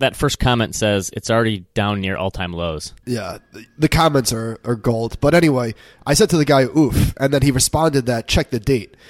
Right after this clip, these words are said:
Speaker 2: So the date on this was, it just says eight months ago. So we're gonna say it was sometime in September two thousand seventeen. So that one point eight million dollars is now just over a million dollars.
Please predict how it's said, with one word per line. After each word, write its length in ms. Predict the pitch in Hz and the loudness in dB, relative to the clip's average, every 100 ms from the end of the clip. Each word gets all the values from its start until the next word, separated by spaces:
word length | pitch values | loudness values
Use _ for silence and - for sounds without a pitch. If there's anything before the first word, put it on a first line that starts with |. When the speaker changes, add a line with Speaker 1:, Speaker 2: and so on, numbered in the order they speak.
| - - - - | -20 -20 -20 -4
Speaker 2:
So 180 | 180 | 0
the 100 | 160 | 2
date 260 | 147 196 214 | 4 4 4
on 180 | 165 143 | 2 2
this 360 | 139 135 - | 2 2 0
was, 800 | 147 131 135 127 127 123 120 - - | 0 2 4 4 2 0 -2 -4 -4
it 120 | 147 | -2
just 160 | 202 185 | 0 2
says 240 | 170 147 - | 2 0 -4
eight 180 | 147 | -8
months 220 | 131 127 127 | -8 -8 -10
ago. 200 | 110 101 | -12 -8
So 140 | 143 | -4
we're 140 | 139 | -2
gonna 160 | 139 123 | -2 -4
say 180 | - 123 | -4 -4
it 120 | 117 | -4
was 180 | 117 113 | -4 -4
sometime 420 | - 131 127 127 | -4 -4 -4 -4
in 60 | 117 | -6
September 360 | 113 - 113 | -6 -6 -6
two 140 | 110 117 | -8 -8
thousand 220 | 110 110 | -8 -8
seventeen. 560 | 113 107 104 82 73 - _ _ _ _ _ _ _ _ _ _ _ _ _ | -10 -10 -12 -14 -16 -20 _ _ _ _ _ _ _ _ _ _ _ _ _
So 460 | - 143 131 131 | 0 2 2 0
that 260 | 117 147 131 | 0 -2 -2
one 320 | 120 135 170 | -2 0 0
point 220 | - 165 | -2 -4
eight 140 | 151 139 | -4 -6
million 260 | 131 131 | -6 -6
dollars 600 | 123 110 107 107 107 - - _ _ | -8 -10 -12 -14 -12 -14 -14 _ _
is 560 | 123 120 113 117 - 127 | -8 -6 -6 -6 -8 -6
now 520 | 131 127 120 120 113 - _ | -6 -4 -4 -4 -6 -12 _
just 240 | - 156 147 | -8 -6 -4
over 200 | 139 120 | -4 -4
a 80 | 117 | -4
million 300 | 135 123 110 | -6 -6 -10
dollars. 560 | 104 101 104 101 - | -14 -16 -18 -14 -14